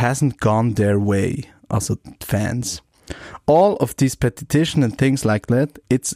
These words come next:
I think it's disrespectful to the crew and the writers and the filmmakers who have worked tirelessly over ten years and eleven months shooting the last season."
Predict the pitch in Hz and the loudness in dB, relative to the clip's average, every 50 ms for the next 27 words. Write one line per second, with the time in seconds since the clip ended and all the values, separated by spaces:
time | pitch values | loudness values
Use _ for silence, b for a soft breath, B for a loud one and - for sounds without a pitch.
0 | - 131 131 135 - 139 127 127 - - - 107 - - - - 127 113 - - | 0 0 0 0 0 0 0 0 0 -2 -4 -4 -4 -4 -2 -2 -2 -2 0 -2
1 | 107 - - - 120 123 135 - - - 143 120 - - 104 92 95 - - - | -4 -4 -2 0 0 0 0 0 -2 -2 -2 -2 0 -2 -2 -2 -2 -4 -2 0
2 | 127 139 170 180 190 190 - - 113 98 - 104 95 95 104 113 131 151 160 - | 2 4 4 4 2 0 0 -2 -4 -2 -2 0 0 2 2 2 2 0 -2 -2
3 | - 147 135 - - - 98 - - 117 - - - 120 131 143 147 143 131 123 | -2 -4 -2 -2 -4 -4 -4 -4 -6 -8 -8 -2 0 2 2 4 4 4 4 2
4 | 120 113 - - 117 - - B B B B B B B B - 123 120 117 - | 2 -2 -2 -4 -6 -6 -6 B B B B B B B B 0 0 0 0 -4
5 | - - 110 110 113 131 139 143 - - - - - - _ _ - - 135 143 | -6 -2 0 2 4 4 2 2 -2 -6 -14 -18 -20 -20 _ _ -4 -2 0 0
6 | 165 196 185 175 165 147 - - - 117 117 113 110 - - 113 113 101 107 101 | 2 2 2 2 2 0 0 -2 0 0 2 2 0 0 0 0 0 0 -2 -4
7 | - - - - 190 220 226 208 175 151 131 120 123 131 - - - - 113 113 | -4 -2 0 2 2 4 4 4 4 2 2 2 0 -2 -4 -6 -4 -2 -2 -2
8 | - - 101 98 101 117 131 139 139 120 107 104 104 101 98 101 - - - - | -2 -2 0 0 2 2 2 2 2 2 2 2 0 0 -2 -4 -6 -8 -14 -12
9 | - - - 120 120 120 110 107 104 95 98 98 95 - 101 98 - - - - | -6 -2 0 0 0 2 0 0 0 0 -2 -2 -2 -2 -2 -4 -6 -8 -8 -8
10 | - - - - - - - - - | -6 -6 -6 -6 -8 -8 -10 -10 -10